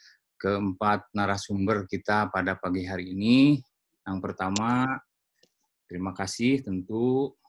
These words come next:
pada Profesor Doktor Ganjar Kurnia D A. Beliau sudah hadir juga di, eh, tengah-tengah kita dalam situasi virtual. Beliau adalah Kepala Pusat Digitalisasi dan Pengembangan Budaya Sunda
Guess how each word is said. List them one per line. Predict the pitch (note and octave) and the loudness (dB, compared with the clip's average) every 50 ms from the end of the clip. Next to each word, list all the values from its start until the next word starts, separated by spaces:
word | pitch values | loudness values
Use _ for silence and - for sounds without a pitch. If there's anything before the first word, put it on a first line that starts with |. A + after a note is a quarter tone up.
| _ _ _ - | _ _ _ -6
pada | G2 F#2+ F#2 G#2 A2+ A#2 A#2+ | -4 -2 0 2 2 2 2
Profesor | - A2 G#2+ F#2 F#2+ G2 G2 - G#2+ | 0 -2 -6 -6 -6 -8 -8 -6 -6
Doktor | G2 G2+ F#2 - _ - A2+ A#2 A#2+ A#2 A#2 A#2+ G#2+ | -4 -6 -6 -8 _ -4 -2 0 0 0 0 -2 -2
Ganjar | G#2 G#2 G#2 G2+ G2 G#2 A2 A2 G#2+ G2 _ | -2 -2 0 0 0 0 0 0 -2 -4 _
Kurnia | - A2+ G#2+ G#2 G2+ G2+ G2 G2 F#2+ F#2+ | -8 -4 -4 -2 -2 -2 -2 -2 -2 -4
D | F2+ F2+ F#2+ F#2+ F#2 F#2 | -4 -4 -4 -6 -6 -6
A. | G2 G#2+ G#2 A2 A#2+ B2 B2+ C#3 F3 G3+ - _ _ _ _ _ _ _ _ _ _ _ - | -6 -4 -4 -2 0 2 2 0 0 -2 -6 _ _ _ _ _ _ _ _ _ _ _ -10
Beliau | F2+ F#2 G2 G#2+ | -6 -2 -2 -2
sudah | G#2+ - A2 G#2 G2+ | -2 -4 -4 -4 -4
hadir | F#2+ F#2+ F#2 G2+ G#2 G2 F#2 | -4 -2 -2 -2 -2 -2 -2
juga | G2 F#2 G2+ G#2 G#2+ A2 A#2 B2 B2+ C3 C3+ C3+ | -4 -2 0 0 0 2 2 0 0 0 0 -2
di, | B2+ G#2+ G2+ F#2+ G2 F#2+ F#2 F#2+ F#2 F#2 F2+ - _ _ _ _ - F#2+ | -2 -4 -4 -4 -2 -2 -2 -2 -4 -6 -8 -10 _ _ _ _ -12 -8
eh, | F2+ F2+ F2+ F2+ F2+ F2+ F#2 F#2 F2+ - - _ _ _ | -6 -4 -4 -4 -4 -4 -4 -6 -8 -12 -20 _ _ _
tengah-tengah | - - G#2+ G#2 G2+ G2 - - G#2+ G#2 G#2+ G#2+ - - - - | -6 -4 -2 -2 -2 -4 -8 -8 -6 -4 -4 -4 -4 -6 -10 -14
kita | - G2 F2+ - G2 G2 G#2 A2 B2+ A#2+ | -14 -14 -12 -6 -2 -2 -2 -2 -2 -4
dalam | G2+ G2 G2 G2 G2 G2 F#2+ F2+ | -4 -2 -2 -2 -2 -4 -6 -8
situasi | - - - - F2+ E2+ - - F#2+ F#2 | -12 -16 -16 -14 -14 -14 -12 -12 -14 -10
virtual. | - G#2 - - - F#2 F2 F#2 G#2 A2+ C3 C#3+ C#3+ _ _ - - _ _ _ - - _ _ _ _ _ - | -10 -10 -10 -8 -10 -8 -6 -6 -6 -6 -6 -8 -10 _ _ -20 -20 _ _ _ -20 -20 _ _ _ _ _ -6
Beliau | - G#2 B2 C3+ B2+ | 0 0 2 2 2
adalah | A#2 A#2+ B2+ B2+ B2+ | 2 2 2 0 0
Kepala | B2+ A#2 - A#2 A2+ A#2 A#2+ B2+ B2+ - | -4 -6 -2 0 2 4 4 4 2 0
Pusat | - A#2 A2+ - - B2+ C3 C3+ C3+ _ _ _ _ _ _ _ _ _ - | 0 -2 -2 0 2 2 2 2 0 _ _ _ _ _ _ _ _ _ -10
Digitalisasi | A2 G#2+ A2 G#2 A2 A#2 - - A2+ A2 A2 G#2 G#2 A2+ G#2 G2+ - B2 A2+ | -4 -2 -2 0 0 0 0 2 0 2 2 0 -2 -2 -4 0 0 0 2
dan | A2+ A2 G#2+ G#2 - | 2 0 -2 -2 0
Pengembangan | A#2+ A#2 A2+ G#2+ G#2 G#2+ A#2 A#2 B2 B2+ A#2+ G#2+ F#2+ | 0 2 2 4 2 2 2 2 2 2 2 2 0
Budaya | G2 F#2+ G2+ G2+ G2+ G2 | 0 2 2 2 0 0
Sunda | - G#2+ G2+ G#2 A2 A#2 A2+ - - | -2 -4 -2 0 2 2 2 0 -2